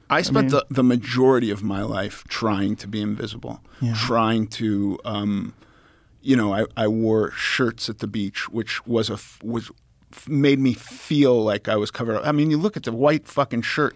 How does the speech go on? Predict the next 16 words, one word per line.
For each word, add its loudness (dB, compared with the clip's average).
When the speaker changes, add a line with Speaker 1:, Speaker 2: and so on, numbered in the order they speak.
Speaker 1:
with -4
water, 2
it's -10
a 0
wet 0
T-shirt. -4
You -12
can -2
see 0
through 0
it. -2
It's -10
not -2
hiding 0
anything. -10
Speaker 2:
Right. -4